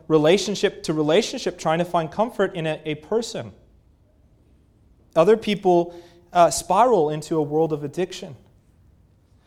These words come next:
Some people find themselves all alone in bed because their bed is the safest place. It's the place of comfort and safety. And so we see this, this person, he's been harmed by another person, verse one.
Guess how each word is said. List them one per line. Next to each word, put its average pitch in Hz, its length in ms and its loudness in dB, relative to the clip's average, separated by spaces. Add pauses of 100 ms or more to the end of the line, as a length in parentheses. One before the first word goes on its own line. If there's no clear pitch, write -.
(160)
Some 240 260 0
people 262 360 -2
find 202 260 0
themselves 170 400 -2
all 185 260 -4
alone 175 280 -2
in 151 140 -8
bed 151 420 -4 (640)
because 170 260 -4
their 175 140 2
bed 190 440 -4
is 165 200 -2
the 170 100 -6
safest 202 600 -6
place. 196 340 -12
It's 147 140 -16
the 151 100 -8
place 170 420 -8
of - 160 -12
comfort 165 520 -12 (400)
and 143 120 -10
safety. 170 680 -10 (2000)
And 175 120 -4
so 185 220 2
we 180 140 2
see 208 340 -4
this, 180 280 -2
this 165 280 -6
person, 185 420 -4
he's 160 220 -8
been 143 160 -6
harmed 156 480 -8
by 208 160 -2
another 131 320 -4
person, 131 440 -10
verse 127 300 -10
one. 117 300 -12